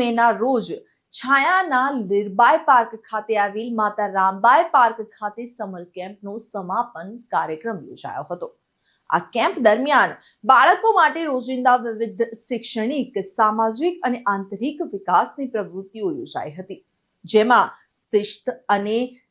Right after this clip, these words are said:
સ્વાનુશાસન ઉપર ખાસ ભાર મૂકવામાં આવ્યો હતો. આ કેમ્પમાં કેટલીક મહત્વની, જેવી કે યોગ, વ્યાયામ તાલીમ, જેમાં દૈનિક શારીરિક તંદુરસ્તી સાથે બાળકના એકાગ્રતાનો વિકાસ થાય તેવી પ્રવૃત્તિઓ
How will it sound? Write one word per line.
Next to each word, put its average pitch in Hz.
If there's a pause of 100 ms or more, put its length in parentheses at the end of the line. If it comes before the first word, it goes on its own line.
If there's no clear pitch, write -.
(200)
સ્વાનુશાસન 247 (200)
ઉપર 240 (160)
ખાસ 208
ભાર 185
મૂકવામાં 160
આવ્યો 170
હતો. 190 (400)
આ 269
કેમ્પમાં 403
કેટલીક 339
મહત્વની, 220
જેવી 214
કે 208 (180)
યોગ, 196 (180)
વ્યાયામ 170 (140)
તાલીમ, 196 (160)
જેમાં 180
દૈનિક 208 (120)
શારીરિક 175 (140)
તંદુરસ્તી 175
સાથે 269 (480)
બાળકના 302 (200)
એકાગ્રતાનો 220 (100)
વિકાસ 214 (140)
થાય 233
તેવી 208
પ્રવૃત્તિઓ 190